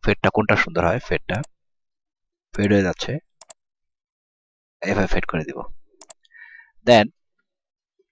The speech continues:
এবার আলতোভাবে এটার উপরে এভাবে ব্রাশ করব। এখানে কন্ট্রোল জেড দিয়ে এটার অপাসিটিটা একটু কমিয়ে দেই,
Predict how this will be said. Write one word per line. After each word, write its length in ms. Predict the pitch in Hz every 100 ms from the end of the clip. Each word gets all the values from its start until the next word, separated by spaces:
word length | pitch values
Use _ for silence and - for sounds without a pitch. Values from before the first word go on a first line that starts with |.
| _ -
এবার 200 | 101 104
আলতোভাবে 480 | 101 107 113 104 113
এটার 140 | 104
উপরে 220 | - 117
এভাবে 420 | - - - 101
ব্রাশ 300 | 101 - 85
করব। 300 | - - 57 - - - _ _ - - - _ _ _ _ _ _ _ _ _ _ _ _ _ _ _ - - -
এখানে 600 | 101 - 107 104 107 107 107 _ _ _ _ - _ - -
কন্ট্রোল 380 | 98 95 101
জেড 320 | 135 - 92 170 -
দিয়ে 300 | 190 143 143 _ _ _ _ - 359 - _ _ _ _ _ _ _ _ _ _ - - - - _ _ -
এটার 200 | 95 - 101
অপাসিটিটা 500 | - 107 98 - 104
একটু 140 | -
কমিয়ে 320 | - 98 101
দেই, 260 | 87 85